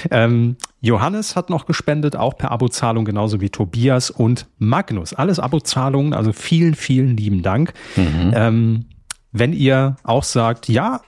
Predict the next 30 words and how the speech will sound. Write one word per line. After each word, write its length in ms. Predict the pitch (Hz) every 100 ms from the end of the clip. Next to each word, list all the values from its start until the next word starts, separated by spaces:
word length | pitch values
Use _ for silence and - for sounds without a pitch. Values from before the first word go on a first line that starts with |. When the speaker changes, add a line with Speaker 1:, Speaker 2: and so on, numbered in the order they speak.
| _ _ - -
Speaker 1:
da 160 | 185
mal 200 | 214 202
so, 240 | 156 160 165
so 200 | 135 160
ein 200 | 147 127
Kreuzer 840 | - - 135 196 - 170 160 151 _ _
in 180 | - 151
den 160 | 143 131
Topf 340 | 156 - -
werfen, 520 | 107 98 113 135 156 185
ja, 260 | 120 143 170
so 80 | 135
als 240 | 123 120
Dankeschön, 540 | - 113 143 - 143 147 - - -
äh, 220 | - 117 117
könnt 220 | 139 131
ihr 40 |
das 280 | 117 110 - -
gerne 340 | 117 135 151
tun. 300 | - 135 139
Da 100 | 123
findet 460 | 113 - 131 123 120
ihr 80 | 110
die 80 |
Möglichkeiten 580 | 104 110 - - 107 104
auf 160 | 98 -
medienq 320 | 107 113 107
punkt 140 | 107
de 200 | 107 104 101
slash 580 | - 110 101 - -